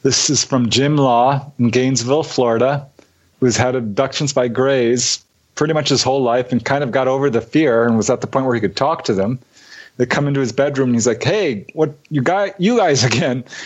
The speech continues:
If you're gonna abduct me, fix this hernia I have." And they said, "We know of this condition that you have and we will repair it." And they did right there in the ho-,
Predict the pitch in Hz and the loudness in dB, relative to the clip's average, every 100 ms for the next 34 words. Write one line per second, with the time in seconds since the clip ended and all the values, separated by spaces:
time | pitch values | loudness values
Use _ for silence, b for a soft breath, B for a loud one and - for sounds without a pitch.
0 | B 110 151 185 185 143 196 190 160 143 | B -2 0 2 0 0 -2 -2 -4 -2
1 | 151 135 b b - 175 - 175 160 175 | -2 -6 b b -4 -4 0 -2 0 0
2 | 202 214 143 107 - 127 117 113 101 104 | 0 0 2 0 0 0 2 2 0 -2
3 | - _ _ b b _ _ 123 131 151 | -8 _ _ b b _ _ 0 2 2
4 | 143 170 151 117 139 127 - _ b b | 2 0 0 -2 -4 -6 -12 _ b b
5 | b 131 147 147 156 185 180 180 135 127 | b 0 2 4 4 2 2 2 0 0
6 | 156 - - 160 139 143 - 156 156 143 | 0 0 0 2 2 2 2 2 2 2
7 | 143 147 135 - 151 131 131 135 123 120 | 0 0 0 2 2 2 2 2 2 4
8 | 135 131 123 127 120 139 120 101 - - | 4 4 4 2 2 -2 -2 -4 -10 -20
9 | _ _ _ _ _ - 123 127 113 160 | _ _ _ _ _ -2 2 2 2 0
10 | 110 107 139 143 139 143 143 156 | 0 0 0 0 0 0 0 -2